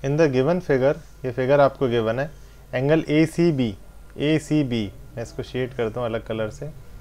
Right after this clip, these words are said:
this blue color, this angle A C B is equal to angle C D A, C D A, this angle, ठीक है, ये दोनों इक्वल है। तो एसी अगर आपको एट दे रखा है, एडी आपको थ्री दे रखा है, तो बीडी बताइए, बीडी यानी ये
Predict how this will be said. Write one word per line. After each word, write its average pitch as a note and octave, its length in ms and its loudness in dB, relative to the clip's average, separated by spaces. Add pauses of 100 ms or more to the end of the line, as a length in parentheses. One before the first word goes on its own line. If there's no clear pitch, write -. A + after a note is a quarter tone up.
(480)
this A2 220 -4 (100)
blue A2+ 260 -4
color, A2 180 0 (140)
this C3 180 0 (180)
angle C3+ 260 0
A C3+ 120 2 (100)
C E3+ 240 2
B C#3+ 140 2 (480)
is C3+ 180 2
equal D#3 160 2
to E3 80 6
angle D3+ 260 4
C D3 240 2
D C#3+ 120 4 (140)
A, B2+ 100 0 (100)
C D#3 280 2
D C3+ 180 2 (140)
A, A2+ 100 -2 (680)
this A2 220 -8
angle, G#2 220 -12 (560)
ठीक C#3+ 100 -8
है, D#3+ 120 -2
ये A#2+ 100 0
दोनों A#2+ 200 -4
इक्वल G#2 280 -8
है। - 100 -16 (720)
तो D3 180 -2
एसी C#3 300 4
अगर F3 200 10
आपको E3 300 6
एट D3+ 280 2
दे D3 140 6
रखा D3 280 4
है, D3 260 2 (140)
एडी C3+ 460 4
आपको C#3+ 420 4
थ्री D3 240 0
दे C3+ 160 4
रखा B2+ 240 0
है, C#3 160 4
तो C#3 120 2
बीडी B2 400 0
बताइए, A2 400 0
बीडी A#2 360 -4
यानी A#2 240 -4
ये A#2 200 -4